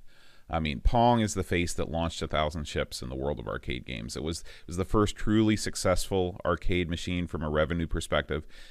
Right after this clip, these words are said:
It led the way in terms of how arcade cabinets would be physically designed for decades to come in terms of their height, the way the controls are laid out and stuff like that. Um,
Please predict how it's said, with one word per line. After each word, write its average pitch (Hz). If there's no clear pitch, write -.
It 95
led 101
the 101
way 95
in 95
terms 92
of 78
how 87
arcade 90
cabinets 82
would 82
be 82
physically 92
designed 85
for 95
decades 85
to 80
come 87
in 76
terms 85
of -
their 60
height, 101
the 90
way 92
the 87
controls 87
are 87
laid 82
out 73
and 64
stuff -
like 87
that. 90
Um, 101